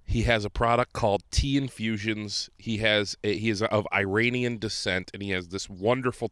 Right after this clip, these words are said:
tea that is on the market. And, uh, in Rochester, he's gotten into a nice handful of stores. Good kid,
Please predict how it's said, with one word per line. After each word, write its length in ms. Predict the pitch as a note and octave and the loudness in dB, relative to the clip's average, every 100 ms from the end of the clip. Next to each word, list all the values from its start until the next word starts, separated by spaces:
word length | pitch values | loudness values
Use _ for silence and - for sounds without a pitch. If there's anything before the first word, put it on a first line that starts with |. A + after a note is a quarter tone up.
| - | -8
tea 460 | A2 G#2 E2 D2+ - - - - - | -2 0 0 -4 -8 -20 -20 -20 2
that 180 | G#2+ F#2+ | 4 4
is 120 | F2+ | 0
on 180 | F2+ E2+ | -4 -4
the 60 | |
market. 520 | E2+ A#2 C#3 - E2+ - - - - - _ _ - _ _ - - | 0 2 2 2 -2 -2 -20 -16 -16 -16 _ _ -20 _ _ -16 -2
And, 280 | A#2+ A#2 | 0 2
uh, 120 | G#2+ G#2 | 2 2
in 140 | B2+ | 2
Rochester, 440 | F3+ C4+ - F#3 E3 | 2 0 0 -2 -2
he's 100 | C3+ | 2
gotten 220 | D3+ D3 | 2 2
into 160 | C3+ | 2
a 40 | A#2+ | 4
nice 240 | A#2+ A#2+ | 4 2
handful 360 | B2 A#2 - G#2+ | 0 0 0 -4
of 80 | G2+ | -4
stores. 680 | - D3+ C#3+ C3+ C3 - - - - - - _ _ _ A#2+ | 0 4 6 4 2 -2 -8 -20 -20 -20 -20 _ _ _ 2
Good 240 | D#3+ E3+ | 4 4
kid, 440 | - D#3+ D3 C#3 | 4 8 8 6